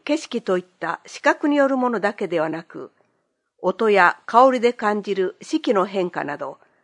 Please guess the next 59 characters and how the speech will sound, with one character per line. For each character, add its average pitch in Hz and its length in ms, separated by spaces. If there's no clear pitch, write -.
そ 240 120
の 302 120
時 302 240
の 247 140
感 226 260
じ 214 140
方 190 260
や 160 260
価 240 140
値 277 120
観 202 260
が 160 240
加 269 200
わ 294 120
っ 311 120
た 165 100
も 165 120
の 175 140
な 143 100
の 139 120
で 196 140
す。 - 160
景 269 180
観 240 300
は 190 220
私 262 300
た 262 160
ち - 120
の 185 120
暮 208 180
ら 254 60
し - 120
の 226 120
身 208 120
近 240 280
に 208 120
あ 196 60
っ 196 60
て - 380
欠 - 180
か 294 100
せ 294 160
な 262 140
い 180 60
生 220 260
活 254 300
の 220 140
一 175 260
部 151 120
で - 140
す。 - 160
昔 254 360
か 254 160
ら、 214 240
「佐 285 200
伯 302 180
の 277 140
殿 247 260
様、 147 420